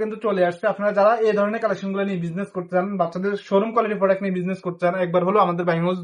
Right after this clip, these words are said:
ভিজিট করুন। আর প্রতিটি ডিজাইন কিন্তু খুবই এক্সক্লুসিভ এবং কি ইউনিক আইটেম। আর ইউনিক আইটেম যদি আপনি নিয়ে আপনার শোরুমে উঠান, আশা করি আপনার কাস্টমার বাড়বে। এছাড়াও আপনি যে একটা সেট দেখছেন, এটা কিন্তু এখানে পাফ প্রিন্ট দেওয়া আছে, এখানে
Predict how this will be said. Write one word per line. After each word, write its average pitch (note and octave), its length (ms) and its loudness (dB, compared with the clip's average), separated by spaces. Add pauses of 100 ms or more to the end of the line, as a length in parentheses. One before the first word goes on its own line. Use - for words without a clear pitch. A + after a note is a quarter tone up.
ভিজিট D#3+ 300 -8
করুন। C3 160 -6 (500)
আর F#3 180 4
প্রতিটি A#3+ 280 0 (100)
ডিজাইন A3 260 0
কিন্তু A3 140 -4 (100)
খুবই G3+ 260 -2
এক্সক্লুসিভ A#3 680 -4
এবং F#3+ 180 0
কি A3+ 60 -4 (220)
ইউনিক A3 340 4
আইটেম। C3 220 -4 (800)
আর F3 120 2 (100)
ইউনিক A#3+ 300 2
আইটেম A#3 220 2
যদি A#3+ 200 2
আপনি A3+ 120 -6 (100)
নিয়ে G#3+ 140 -4 (160)
আপনার F#3+ 240 -4
শোরুমে G3+ 300 -4
উঠান, G3 220 0
আশা F3 120 -4
করি G3+ 180 0
আপনার G3 200 -6
কাস্টমার F3+ 440 0
বাড়বে। B2+ 240 0 (760)
এছাড়াও A#3 360 4
আপনি G#3+ 140 -4 (100)
যে G3 80 0 (280)
একটা G3 220 -4
সেট F#3 220 -4
দেখছেন, F3+ 340 -4
এটা F3 140 -2
কিন্তু F#3 140 0 (100)
এখানে E3+ 220 0 (680)
পাফ F#3+ 140 6 (100)
প্রিন্ট F3+ 280 0
দেওয়া F3+ 220 6
আছে, C#3+ 200 -2
এখানে F3+ 160 -2